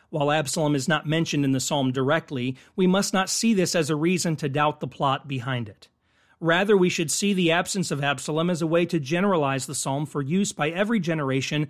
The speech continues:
facing similar circumstances.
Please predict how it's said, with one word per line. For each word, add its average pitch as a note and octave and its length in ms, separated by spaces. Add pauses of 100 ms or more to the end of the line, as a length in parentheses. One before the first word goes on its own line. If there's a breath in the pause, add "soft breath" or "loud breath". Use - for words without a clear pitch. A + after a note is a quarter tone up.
(280 soft breath)
facing D#3+ 480
similar C#3 400
circumstances. C3 1040